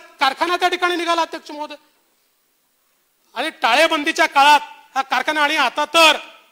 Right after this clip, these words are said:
खरं म्हणजे सुधीर भाऊ, तुम्ही खूप चांगल्या मानसिकतेतनं चंद्रपूरला दारूबंदी केली,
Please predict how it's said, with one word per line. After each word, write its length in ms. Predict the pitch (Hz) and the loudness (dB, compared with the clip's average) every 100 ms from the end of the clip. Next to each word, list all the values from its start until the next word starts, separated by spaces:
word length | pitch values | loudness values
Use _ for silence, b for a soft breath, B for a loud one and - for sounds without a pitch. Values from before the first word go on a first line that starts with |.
| _ _ _ _ _ _ | _ _ _ _ _ _
खरं 140 | 220 262 | -8 -6
म्हणजे 360 | 269 285 302 | -6 -4 -4
सुधीर 300 | - 247 269 | -6 -16 -12
भाऊ, 140 | 269 285 | -8 -10
तुम्ही 220 | 247 277 _ | -10 -20 _
खूप 320 | 277 320 _ | -16 -16 _
चांगल्या 320 | 247 220 240 269 | -16 -14 -12 -14
मानसिकतेतनं 840 | 220 233 254 - 226 214 226 254 294 _ _ _ _ _ | -14 -20 -20 -20 -20 -20 -18 -18 -18 _ _ _ _ _
चंद्रपूरला 520 | - 226 254 247 240 262 | -20 -18 -18 -20 -18 -18
दारूबंदी 460 | 165 214 196 185 | -18 -20 -20 -20
केली, 200 | 185 143 | -20 _